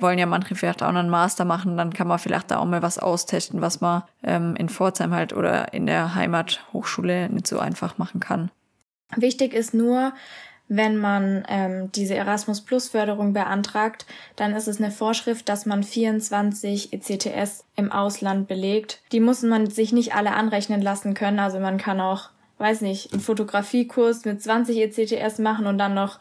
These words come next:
Speaker 2: vier E C T S, die man wirklich für sein Studium braucht. Das ist egal, aber man muss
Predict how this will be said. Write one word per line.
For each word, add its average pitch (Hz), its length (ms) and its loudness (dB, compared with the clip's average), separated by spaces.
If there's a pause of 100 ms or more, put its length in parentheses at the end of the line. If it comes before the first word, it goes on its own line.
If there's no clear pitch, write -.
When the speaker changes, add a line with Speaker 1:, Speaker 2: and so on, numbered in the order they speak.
Speaker 2:
vier 233 200 2
E 214 80 2
C 214 160 0
T 220 100 -2
S, 202 220 0
die 214 100 -2
man 196 280 2
wirklich 214 260 -2
für 202 100 -4
sein 196 200 0
Studium 233 420 0
braucht. 226 340 0
Das 214 120 -6
ist - 160 -4
egal, 214 400 2
aber 202 240 0
man 202 180 2
muss 208 300 -2